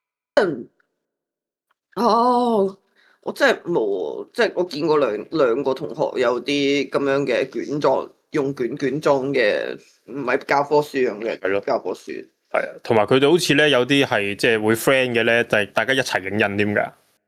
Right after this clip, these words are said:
Speaker 2: 我唔知佢哋邊度搵到第一本書出嚟啦。
Speaker 1: 係咯。
Speaker 2: 但係就，即係，即係佢哋，嗯，有個辦法搵到第一本書，跟住然之後就一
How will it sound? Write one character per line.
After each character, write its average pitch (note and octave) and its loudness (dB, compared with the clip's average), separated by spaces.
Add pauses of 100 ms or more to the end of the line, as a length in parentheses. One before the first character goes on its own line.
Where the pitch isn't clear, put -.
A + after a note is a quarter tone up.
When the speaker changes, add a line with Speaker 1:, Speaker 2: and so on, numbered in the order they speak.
(760)
Speaker 2:
我 D3+ 4
唔 C#3 2
知 E3+ 2
佢 D#3+ 4
哋 C#3 2
邊 F3+ 2
度 D3+ 4
搵 B2+ 0
到 A#2 2
第 A2+ 4
一 C3+ 4
本 A#2+ 0
書 A#2 0
出 B2+ 4
嚟 G2+ 2
啦。 G2+ 0
Speaker 1:
係 G#3 2
咯。 A3+ 2 (120)
Speaker 2:
但 C#3 2
係 - -2
就， C3+ 2
即 G3 2
係， D3+ 2 (320)
即 A3 4
係 F3+ 2
佢 D3+ 2
哋， B2+ 2
嗯， B2 -4
有 C3+ 4
個 D3+ 2
辦 B2 0
法 C#3 2
搵 C#3 2
到 D#3+ 2
第 B2 4
一 C3+ 2
本 B2 2
書， C#3+ 0
跟 D3+ 0
住 C3+ 2
然 G#2 0
之 A#2 0
後 A#2+ 4
就 G#2+ 0
一 A2+ -6